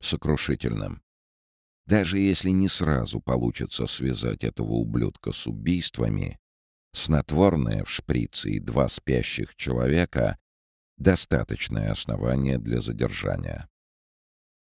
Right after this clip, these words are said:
Аксель не верил в то, что серийный убийца способен так глупо и очевидно загнать себя в руки полиции.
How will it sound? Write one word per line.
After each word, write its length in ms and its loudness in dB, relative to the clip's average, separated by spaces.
Аксель 420 2
не 140 4
верил 360 2
в 100 -14
то, 180 2
что 200 -2
серийный 540 0
убийца 500 0
способен 640 0
так 220 -4
глупо 480 6
и 120 2
очевидно 680 0
загнать 480 -2
себя 300 -2
в 100 -8
руки 260 -4
полиции. 720 -4